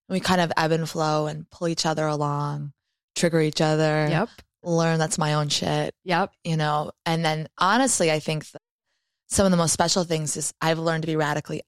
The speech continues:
Speaker 1: honest with you,
Speaker 2: Mm-hmm.
Speaker 1: even in the kind of mess of things, and trust that it will work out. And that,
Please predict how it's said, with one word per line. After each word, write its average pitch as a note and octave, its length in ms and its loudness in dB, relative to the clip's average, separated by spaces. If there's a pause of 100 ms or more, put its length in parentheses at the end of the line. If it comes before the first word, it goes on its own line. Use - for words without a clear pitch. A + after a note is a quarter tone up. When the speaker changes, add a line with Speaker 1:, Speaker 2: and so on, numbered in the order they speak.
Speaker 1:
honest E3+ 460 -2
with G#2 160 -6
you, F2 120 0 (380)
Speaker 2:
Mm-hmm. E3+ 140 -14
Speaker 1:
even G3+ 240 4
in G3 320 2
the F3+ 140 -2
kind E3 160 2
of D3 100 -2
mess D3+ 300 -2
of D3+ 120 -2
things, - 580 -8 (520)
and F#3 140 2
trust F3 340 0
that D#3+ 120 2
it - 80 -4
will D#3+ 200 -2
work D#3 260 -6
out. D3+ 440 -2
And D3 200 -6
that, C#3+ 300 -8